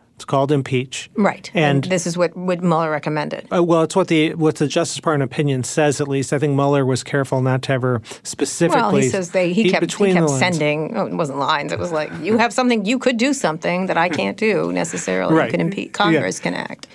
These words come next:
Speaker 1: Yes, exactly. Congress can act. I'm not sure he
Speaker 2: Right.
Speaker 1: ever quite came out and used the I word, but,
Speaker 2: Right.
Speaker 1: um, but, but,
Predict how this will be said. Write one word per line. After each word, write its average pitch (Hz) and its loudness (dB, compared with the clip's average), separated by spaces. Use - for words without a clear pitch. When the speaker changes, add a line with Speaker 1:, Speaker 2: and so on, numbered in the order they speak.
Speaker 1:
Yes, 131 0
exactly. 135 0
Congress 139 0
can 135 -2
act. 120 -2
I'm 135 0
not 139 0
sure 143 2
he 139 2
Speaker 2:
Right. 139 4
Speaker 1:
ever 135 2
quite 175 0
came 170 2
out 156 4
and 147 2
used 143 0
the 147 4
I 139 2
word, 139 2
but, 135 0
Speaker 2:
Right. 151 2
Speaker 1:
um, 131 2
but, 131 -2
but, 135 -2